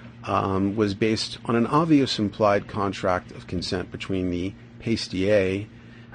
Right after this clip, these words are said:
um, and the pastee. It would be hard to imagine a woman naive enough not to know what Dan was getting from his side of the contract,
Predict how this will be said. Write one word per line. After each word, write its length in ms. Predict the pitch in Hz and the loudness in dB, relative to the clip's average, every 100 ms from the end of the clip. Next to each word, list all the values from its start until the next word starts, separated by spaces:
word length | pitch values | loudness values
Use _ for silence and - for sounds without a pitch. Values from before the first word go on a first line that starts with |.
| - - - - | -20 -20 -20 -12
um, 260 | - 92 90 - | -10 -6 -6 -4
and 260 | 95 90 | -4 -4
the 120 | 87 | -4
pastee. 600 | 90 95 92 - 165 101 60 - - - - - - - - - - - - | -6 -8 -6 2 2 2 -4 -16 -18 -20 -20 -20 -20 -20 -20 -20 -20 -20 -12
It 160 | 95 | -4
would 180 | 117 98 | -2 0
be 180 | 101 101 | 0 -2
hard 320 | - 143 135 | 2 2 4
to 120 | - | 4
imagine 680 | 120 107 110 120 107 98 104 - | 4 4 2 2 0 0 -2 -4
a 60 | 101 | 0
woman 500 | 110 113 104 101 104 | 4 4 4 0 -2
naive 320 | 101 107 104 | 0 0 0
enough 300 | 95 90 - | 0 -2 -2
not 200 | 101 92 | -2 -2
to 100 | 104 | -2
know 140 | 92 | 0
what 220 | 90 87 98 | 0 -2 -4
Dan 300 | 92 95 90 | -4 -2 -2
was 160 | 90 | -4
getting 320 | - 95 90 | -4 -4 -4
from 200 | 92 92 | -6 -8
his 140 | 95 95 | -6 -6
side 300 | - 90 90 | -4 -4 -4
of 80 | 87 | -6
the 80 | |
contract, 640 | 85 92 82 - 87 - | -10 -10 -8 -8 -8 -8